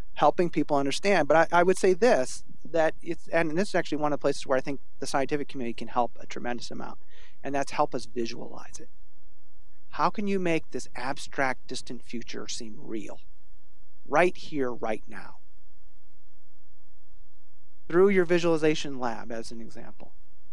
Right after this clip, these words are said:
Through those abilities. I mean, not just to be able, and I, let me just say this on, uh,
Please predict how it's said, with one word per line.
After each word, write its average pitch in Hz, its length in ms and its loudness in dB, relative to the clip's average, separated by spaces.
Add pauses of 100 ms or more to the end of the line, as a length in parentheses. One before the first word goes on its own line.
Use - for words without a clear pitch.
(520)
Through 202 240 4
those 196 320 4 (320)
abilities. 151 540 2
I 147 40 0
mean, 160 140 0
not 185 240 4
just 185 260 2
to 185 40 -2
be 175 120 2
able, 165 200 4 (140)
and 147 100 0
I, 143 100 0
let 160 160 0
me 175 80 0
just 156 200 0
say 156 160 0
this 135 240 -2
on, 127 260 -2
uh, 120 140 -2